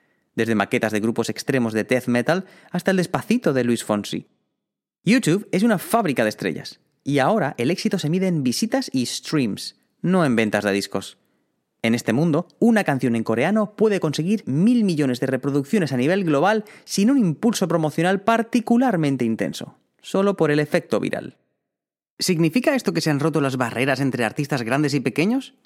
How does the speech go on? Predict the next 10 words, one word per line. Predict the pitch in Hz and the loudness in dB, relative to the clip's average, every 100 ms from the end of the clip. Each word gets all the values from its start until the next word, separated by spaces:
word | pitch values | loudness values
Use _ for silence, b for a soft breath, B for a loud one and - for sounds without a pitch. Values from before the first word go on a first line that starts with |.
| b b b b | b b b b
Obviamente | 160 139 117 117 98 | 0 2 2 0 -2
no. | 101 101 - _ _ _ _ _ - | -2 -4 -6 _ _ _ _ _ -4
Gracias | 117 127 135 139 | -2 0 -2 -2
a | |
las | 127 | -2
discográficas | 117 117 113 131 147 117 104 | -2 -4 -2 -2 -2 -4 -2
y | 113 | -2
a | |
las | 104 | -4
promotoras, | - 113 107 185 185 180 | -4 -2 -2 0 -2 -4